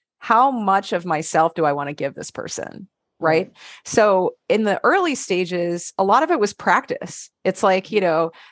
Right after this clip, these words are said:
Speaker 1: there's levels and there's ways you can answer stuff. So for example, I remember <laughs> being in the grocery store, and this was actually after my child was born.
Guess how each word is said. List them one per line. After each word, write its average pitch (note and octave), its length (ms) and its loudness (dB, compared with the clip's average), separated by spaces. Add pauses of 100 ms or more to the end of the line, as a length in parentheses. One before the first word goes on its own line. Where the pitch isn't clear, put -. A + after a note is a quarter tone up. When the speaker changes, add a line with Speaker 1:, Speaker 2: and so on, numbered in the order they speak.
Speaker 1:
there's G#3+ 200 4
levels B3+ 760 2
and G3 120 -2
there's F#3+ 200 -2
ways G3+ 360 0
you G#3+ 60 0
can - 140 0
answer E3+ 320 -2
stuff. - 340 -6
So D#3 180 0
for E3 200 0
example, D#3+ 600 0 (360)
I - 80 0
remember G3 320 2
<laughs> G#3 120 -2
being G3+ 200 2
in F3+ 100 0
the F3 80 0
grocery F3 400 2
store, D3 560 0
and G#3+ 140 2
this C4+ 160 2
was G3+ 80 -4
actually E3+ 340 2
after D3+ 240 2
my C#3+ 140 -6
child C#3+ 260 0
was - 100 -8
born. D3 380 -8